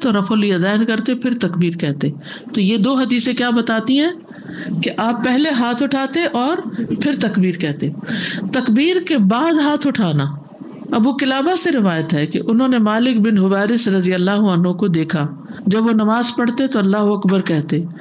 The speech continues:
پھر اپنے دونوں ہاتھ اٹھاتے۔ انہوں نے بیان کیا کہ رسول اللہ صلی اللہ علیہ وسلم ایسا ہی کیا کرتے تھے۔ ہاتھوں کی انگلیاں سیدھی رکھنا، ہاتھوں کی انگلیاں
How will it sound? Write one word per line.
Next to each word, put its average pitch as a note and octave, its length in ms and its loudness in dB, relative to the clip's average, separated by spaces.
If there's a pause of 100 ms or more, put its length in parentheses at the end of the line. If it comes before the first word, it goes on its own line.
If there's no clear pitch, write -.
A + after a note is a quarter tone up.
(440)
پھر C4 120 0
اپنے B3 300 0
دونوں A#3 360 2
ہاتھ A3 300 2
اٹھاتے۔ D#3+ 480 0 (500)
انہوں G3+ 260 2
نے G#3 120 2
بیان G3+ 380 2
کیا A#3+ 260 0 (180)
کہ A#3+ 60 0
رسول G3+ 340 0
اللہ G3 260 2
صلی F#3+ 200 2
اللہ F3+ 160 0
علیہ F3 140 0
وسلم F#3+ 300 0
ایسا E3+ 260 0
ہی F#3+ 100 2
کیا F3 240 -2
کرتے - 320 -4
تھے۔ - 200 -4 (760)
ہاتھوں A#3+ 320 2
کی D#4+ 160 -2
انگلیاں B3+ 420 2
سیدھی A#3 360 2
رکھنا، F3 320 0 (880)
ہاتھوں G#3 320 0
کی A#3 140 -2
انگلیاں A3 400 2